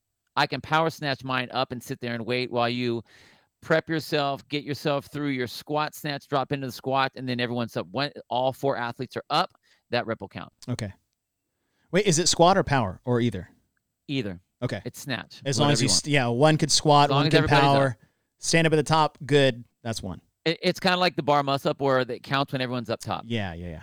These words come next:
Speaker 2: Gotcha. I like that. All right, mine, <clears throat> I'm doing bulk work.
Speaker 1: Ah.
Speaker 2: So I am taking the athlete starts because as a literal position, right?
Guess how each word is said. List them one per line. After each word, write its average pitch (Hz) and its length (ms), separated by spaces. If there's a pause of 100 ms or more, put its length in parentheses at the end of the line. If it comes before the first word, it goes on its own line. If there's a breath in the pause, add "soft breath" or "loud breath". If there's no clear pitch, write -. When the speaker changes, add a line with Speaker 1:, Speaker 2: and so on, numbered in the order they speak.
Speaker 2:
Gotcha. - 280 (960)
I 131 60
like 160 160
that. 117 220 (1080 loud breath)
All 139 100
right, 160 300
mine, 170 720 (360)
<clears throat> 127 320
I'm 156 120
doing 160 180
bulk 156 400
work. - 400 (920)
Speaker 1:
Ah. 127 300 (720)
Speaker 2:
So 147 200
I 165 300
am 165 260
taking 151 300
the 139 160
athlete 147 540
starts 113 420
because 135 760 (320)
as 135 300
a 123 160
literal 131 480
position, 110 640 (400)
right? 110 240